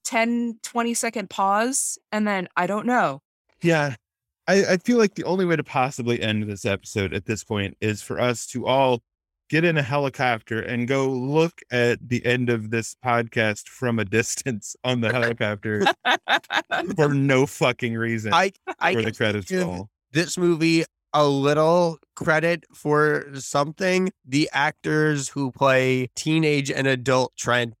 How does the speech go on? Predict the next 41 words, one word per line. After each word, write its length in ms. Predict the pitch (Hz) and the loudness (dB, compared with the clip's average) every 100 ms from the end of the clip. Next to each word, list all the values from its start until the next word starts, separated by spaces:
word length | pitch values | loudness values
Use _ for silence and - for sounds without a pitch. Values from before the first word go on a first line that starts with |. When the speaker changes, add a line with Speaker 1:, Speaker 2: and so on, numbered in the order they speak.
| 110 | -4
Speaker 3:
do 200 | 127 127 | 0 2
look 240 | 123 113 | 0 -2
very 380 | 110 117 113 110 | -2 0 2 0
alike. 540 | 107 90 78 143 - _ _ _ _ _ - | -2 -6 -6 -8 -8 _ _ _ _ _ -6
I'm 140 | 120 | -2
like, 160 | 123 113 | 0 0
Speaker 1:
Yes. 260 | 76 - - | -2 -8 -16
Speaker 3:
"Yes, 360 | 135 160 120 - | -2 0 0 -2
I 160 | 123 151 | 0 2
believe 420 | 160 151 156 151 | 2 2 2 2
that 240 | 143 143 135 | 4 2 0
this 300 | 131 156 151 | -2 -2 0
teenager 760 | 156 143 143 135 131 135 131 117 _ _ _ - | 0 2 2 2 2 2 0 -2 _ _ _ -2
aged 340 | 156 139 127 | 0 0 0
into 220 | 135 123 127 | 0 0 0
this 200 | 123 127 | 0 -2
adult." 560 | 117 107 113 185 - - _ _ _ - | -2 -2 0 -2 -2 -12 _ _ _ -2
Speaker 1:
Are 60 | 196 | 2
they 60 | |
Speaker 3:
Maddox 320 | 156 160 190 202 | 4 2 0 -2
Speaker 1:
related? 220 | 240 156 | 0 2
Speaker 3:
good. 100 | 165 - _ _ _ _ _ _ | 0 -4 _ _ _ _ _ _
I 140 | 143 165 | 0 2
don't 300 | 156 190 175 | 2 2 4
know, 180 | 175 185 | 4 4
but 100 | 165 | 4
it 60 | |
was 160 | 156 143 | 2 2
good 160 | 170 175 | 0 0
to 100 | 170 | 0
see 220 | 170 160 | 0 2
Maddox 480 | 156 156 156 151 165 | 2 2 2 -2 -2
age 320 | 151 156 139 127 | 0 0 0 0
back 260 | 139 139 151 | 0 2 2
out 180 | 139 131 | 2 2
of 100 | 123 | 0
her 120 | 127 | 0
New 160 | 123 120 | 0 0
Zealand 380 | 120 117 113 | 0 2 2
accent. 580 | 107 98 - 104 131 147 - - - _ - | 0 -2 -4 -4 -4 -6 -12 -16 -16 _ -10
<laughs> 120 | 135 | -10